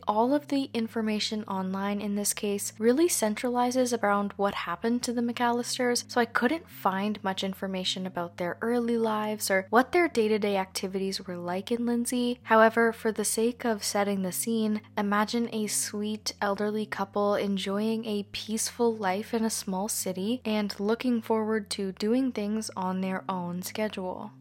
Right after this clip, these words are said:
In the summer of nineteen ninety-one, the McAllisters had purchased themselves a new motorhome, a fully mobile R V that they were excited to get some mileage out of across the beautiful province of Ontario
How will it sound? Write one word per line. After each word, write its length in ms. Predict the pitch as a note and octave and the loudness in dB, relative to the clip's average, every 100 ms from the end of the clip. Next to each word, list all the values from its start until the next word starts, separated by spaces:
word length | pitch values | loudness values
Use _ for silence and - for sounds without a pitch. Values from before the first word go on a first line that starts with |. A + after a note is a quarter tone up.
| - | 0
In 120 | B3 | 4
the 100 | B3 | 4
summer 380 | - C4+ D4 F4 | 4 2 2 2
of 180 | C4 A3+ | 2 2
nineteen 460 | G#3+ G#3+ A#3 A3+ | 0 -2 -2 0
ninety-one, 680 | G#3 G3 G3 F#3 F3 F3 F#3 | 0 0 -2 -2 -4 -4 -2
the 60 | |
McAllisters 800 | G#3 G#3+ G#3+ A#3+ C4 - C#4+ C#4 | -2 0 0 0 0 2 4 4
had 260 | - A#3 A3+ | 2 0 0
purchased 560 | A#3 A#3 C#4+ C#4 - | -2 0 0 0 -4
themselves 580 | - C4+ - G#3 G3+ G3+ - | -4 -2 -2 0 0 -2 -4
a 160 | G3+ | -4
new 260 | F#3+ F3+ F3 | -4 -4 -6
motorhome, 800 | F#3 G3+ A#3 G#3+ - E3+ - G3+ - | -2 0 0 -2 -4 -10 -10 -12 -4
a 140 | G#3 | -2
fully 460 | F#3+ - G#3+ A3+ C4 | -2 -2 0 2 4
mobile 600 | B3 G3+ G3 G3+ G#3 G#3 - | 2 2 2 2 2 0 -2
R 160 | F#3+ | -4
V 320 | G#3 G3 F#3+ | -4 -4 -4
that 220 | G3 G3+ C3+ | -4 -6 -2
they 100 | A3 | -2
were 160 | A#3 | 0
excited 540 | A#3 A#3+ - G3+ B3+ C4 | -2 -2 -4 0 0 -2
to 80 | |
get 240 | B3 F#3 - | -2 -4 -4
some 160 | G3 | -4
mileage 440 | F#3 F3+ A3 G#3+ F#3+ | -4 -2 0 0 0
out 200 | E3+ E3+ | -2 -2
of 160 | F3 - | -4 -2
across 340 | G3+ G3+ F#3+ | 0 0 0
the 160 | - G#3 | -6 -6
beautiful 440 | G#3+ A3+ A#3+ B3+ | -2 -2 2 0
province 460 | B3+ G3+ G3 G3+ G3 | 2 0 0 -4 -4
of 100 | F#3 | -6
Ontario 600 | F3+ - G#3 G#3 G#3 | -8 -4 -2 0 0